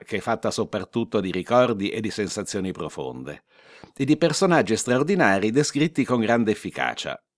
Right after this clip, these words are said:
perché Ascoltavo le maree è un libro scritto molto bene, in un italiano ricco di suggestioni, molto più bello di quella lingua secca e sbrigativa che sembra la caratteristica comune di molte opere di narrativa dei nostri giorni,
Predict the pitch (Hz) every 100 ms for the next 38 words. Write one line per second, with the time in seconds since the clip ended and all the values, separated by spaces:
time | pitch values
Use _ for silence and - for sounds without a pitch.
0 | _ 151 143 143 - 120 - 160 156 208
1 | 175 104 87 78 69 67 78 - 160 190
2 | 196 160 143 156 156 147 139 135 110 90
3 | 67 71 71 - 131 156 156 170 196 170
4 | 156 196 165 143 139 117 113 - 71 65
5 | 69 - _ _ - - - 170 180 117
6 | 190 139 73 82 104 - 123 110 147 165
7 | 156 101 95 98 190 170 117 104 - 113
8 | 117 147 190 - 92 80 101 85 123 -
9 | 165 127 107 104 120 117 - 139 165 -
10 | 110 117 175 123 95 92 - 113 135 151
11 | 156 127 95 101 98 107 123 156 - 71
12 | 73 82 104 110 107 - 98 69 65 -
13 | 69